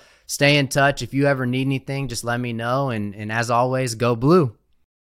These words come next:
All right, and we are back. I'm, I'm back here with, with Matt Hartwell on the Big House Bleachers podcast. I hope you guys enjoyed that interview. Uh, Clayton was a gentleman and a scholar and had amazing insights, and, uh,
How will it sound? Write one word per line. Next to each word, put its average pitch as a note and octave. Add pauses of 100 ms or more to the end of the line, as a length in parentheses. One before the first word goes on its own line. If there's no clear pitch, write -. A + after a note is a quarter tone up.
(720)
All D#3+
right, D#3
and D3
we D3+
are D3
back. C3+
I'm, B2+
I'm C3+
back C#3
here C#3+
with, C3
with B2
Matt C3+
Hartwell C#3
on B2+
the A#2
Big B2
House B2+
Bleachers B2+
podcast. C3
I B2
hope C#3
you C#3
guys C3
enjoyed A#2+
that A#2
interview. A#2+ (340)
Uh, A2+ (320)
Clayton D3+
was B2+
a A#2+
gentleman C#3+
and B2+
a A2
scholar C3+
and A#2+
had B2
amazing B2+
insights, B2+
and, G#2+ (280)
uh, A2